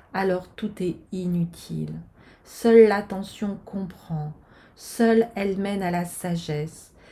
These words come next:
Quant à la concentration, elle possède d'autres limitations. Certaines conditions spécifiques sont nécessaires pour qu'une concentration réellement profonde puisse se développer.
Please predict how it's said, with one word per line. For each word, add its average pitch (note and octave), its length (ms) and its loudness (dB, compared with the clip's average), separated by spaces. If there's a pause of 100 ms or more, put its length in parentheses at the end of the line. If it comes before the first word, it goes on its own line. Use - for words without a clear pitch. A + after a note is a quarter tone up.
(260)
Quant F#3 180 -6
à F3 140 -2
la E3 120 0
concentration, F#3+ 1080 -6 (120)
elle G3+ 160 -4
possède F3+ 680 -6
d'autres F#3 540 -4
limitations. D#3+ 800 -6 (1700)
Certaines G#3+ 400 0
conditions G3+ 520 0
spécifiques A3+ 720 -2
sont G3 200 -8
nécessaires G3 580 -4
pour F3+ 160 -12
qu'une F#3 200 -8
concentration F#3+ 960 -8 (100)
réellement F#3+ 680 0
profonde F#3 600 -6 (380)
puisse G#3 340 -6
se F#3 200 -8
développer. E3+ 840 -4